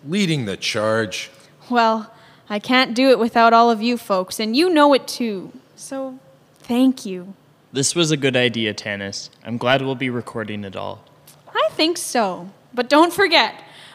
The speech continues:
Speaker 2: Margaret has done her share of recording with her book, Train Stories. All those stories she collected about when the train was still coming to Riverton. Right, Margaret?
Speaker 1: So many memories. I'm really glad you put it all together.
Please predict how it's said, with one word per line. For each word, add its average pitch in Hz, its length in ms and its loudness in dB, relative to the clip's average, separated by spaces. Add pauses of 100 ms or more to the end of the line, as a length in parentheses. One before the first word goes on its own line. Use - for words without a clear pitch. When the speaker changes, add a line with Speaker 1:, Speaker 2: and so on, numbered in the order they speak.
Speaker 2:
Margaret 269 420 2
has 359 140 -2
done 311 220 2
her 285 220 2
share 254 300 -2
of 254 100 -4
recording 214 680 -4
with 226 180 -8
her 220 120 0
book, 240 260 -4
Train 226 380 0
Stories. 302 760 0 (300)
All 269 160 2
those 320 240 -2
stories 285 480 -6
she 311 140 -6
collected 262 540 -6
about 254 200 -2
when 262 120 0
the 247 80 -2
train 247 360 -10
was 269 120 -8
still 262 220 -4
coming 262 300 -4
to 247 120 -4
Riverton. 320 640 -4
Right, 269 320 0
Margaret? 320 560 2 (140)
Speaker 1:
So 175 300 -2
many 156 220 -2
memories. 113 760 -4 (400)
I'm 170 240 -8
really 196 280 -2
glad 104 460 -6
you 87 80 -8
put 131 220 -6
it 117 120 -4
all 113 140 -2
together. 107 520 -6